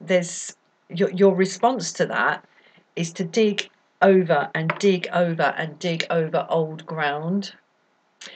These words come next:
And this card here, the last card in this three card reading, is the key to power.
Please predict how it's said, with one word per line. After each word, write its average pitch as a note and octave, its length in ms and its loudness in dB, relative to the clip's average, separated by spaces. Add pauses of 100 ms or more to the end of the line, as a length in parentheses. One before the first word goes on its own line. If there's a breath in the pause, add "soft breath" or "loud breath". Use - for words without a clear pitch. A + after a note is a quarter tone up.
(380 loud breath)
And F3 380 2 (800)
this C4+ 340 0
card E3+ 440 2
here, F3 200 2
the F3 120 -2
last F3 360 0
card F3 240 2
in E3+ 140 -4
this E3 220 -8
three E3 200 -4
card E3 300 -6
reading, D#3 320 -6
is E3 180 -12
the E3 80 -14
key E3 260 -8
to E3 120 -14
power. D#3+ 520 -4